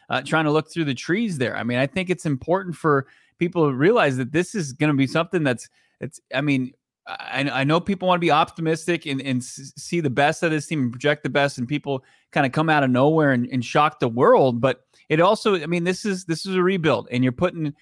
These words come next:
new pieces in place, new play callers on both sides of the football, a new head guy as far as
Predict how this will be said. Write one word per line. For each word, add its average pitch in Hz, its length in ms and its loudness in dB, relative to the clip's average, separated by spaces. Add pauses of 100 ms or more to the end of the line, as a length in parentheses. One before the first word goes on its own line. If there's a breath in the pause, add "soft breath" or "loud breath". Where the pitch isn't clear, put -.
(140)
new 156 160 4
pieces 180 460 -2
in 160 80 -2
place, 165 460 2
new 160 180 0
play 175 340 0
callers 165 380 4
on 131 80 2
both 151 200 2
sides 165 280 0
of 147 40 -6
the 135 80 -4
football, 160 500 2
a 127 40 -4
new 143 200 0
head 156 220 0
guy 156 180 2
as 151 100 -4
far 156 180 0
as 147 180 -2